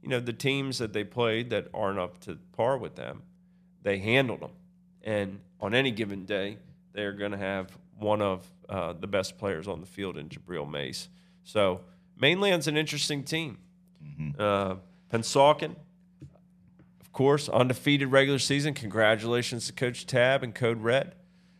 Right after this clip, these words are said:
Speaker 1: Eight and oh also. They get Long Branch.
Speaker 2: Yep.
Speaker 1: Um, and, and that South Four, I mean, Hamilton, Shawnee, we talked about that, but Millville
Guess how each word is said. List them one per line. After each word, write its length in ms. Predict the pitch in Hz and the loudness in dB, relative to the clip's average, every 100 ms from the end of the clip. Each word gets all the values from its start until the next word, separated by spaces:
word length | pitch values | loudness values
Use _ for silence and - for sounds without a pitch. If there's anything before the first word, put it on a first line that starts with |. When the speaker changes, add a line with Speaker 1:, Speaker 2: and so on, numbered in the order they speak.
| _ _ - | _ _ 0
Speaker 1:
Eight 180 | 117 | 0
and 80 | 117 | 2
oh 160 | 120 117 | 2 6
also. 500 | 113 135 - 147 147 | 4 4 0 -4 -2
They 120 | 107 | -2
get 180 | 107 104 | 0 0
Long 340 | 110 110 123 120 | 4 4 4 0
Branch. 460 | 135 147 143 - - | -2 -2 -4 -10 -8
Speaker 2:
Yep. 160 | 160 - - _ _ _ _ _ | -6 -6 -8 _ _ _ _ _
Speaker 1:
Um, 440 | 110 117 110 104 90 - _ _ _ _ _ _ _ _ _ _ _ - - - | 2 4 4 2 -10 -18 _ _ _ _ _ _ _ _ _ _ _ -16 -16 -2
and, 240 | 120 127 - | 0 0 2
and 140 | 135 | 4
that 140 | 143 139 | 4 4
South 400 | 175 156 143 - | 6 6 6 2
Four, 380 | 135 110 78 - | 2 4 2 -2
I 40 | |
mean, 160 | 107 98 | -4 -2
Hamilton, 460 | 117 120 110 110 | 0 0 -2 -6
Shawnee, 340 | 101 117 104 101 | -4 0 0 0
we 140 | 87 | -6
talked 320 | - 117 95 | -2 -2 -2
about 220 | 101 98 92 | -6 -8 -4
that, 220 | 92 - | -6 -4
but 140 | 82 | -4
Millville 560 | 117 135 107 98 65 | 2 2 0 -4 -6